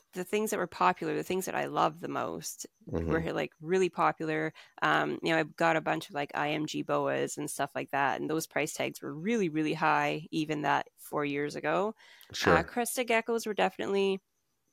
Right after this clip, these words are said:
Speaker 1: I would consider them to have been pretty normal when I got
Speaker 2: Sure.
Speaker 1: back in. Gargoyle geckos were pretty normal. You know, like, the average price, I mean,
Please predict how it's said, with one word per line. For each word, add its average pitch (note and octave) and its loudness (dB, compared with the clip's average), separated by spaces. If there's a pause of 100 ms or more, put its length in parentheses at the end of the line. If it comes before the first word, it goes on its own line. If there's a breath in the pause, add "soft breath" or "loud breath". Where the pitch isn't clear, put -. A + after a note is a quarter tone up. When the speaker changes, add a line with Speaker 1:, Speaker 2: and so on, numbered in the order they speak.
(640)
Speaker 1:
I A3 4
would C#4 0
consider A#3+ -2
them A3 -2
to G#3 -4
have F3+ 0
been F#3 0
pretty F3+ 2
normal F3 0 (320)
when G#3 2
I G#3 2
got G3+ 2
Speaker 2:
Sure. - 2
Speaker 1:
back G3 4
in. G3 2
Gargoyle F3 0
geckos F#3 -2
were F3 -2
pretty F3 -2
normal. E3 2 (260 loud breath)
You F3 0
know, F3 4
like, E3+ 2
the E3 0
average E3 0
price, D#3+ -2
I E3 2
mean, E3 -4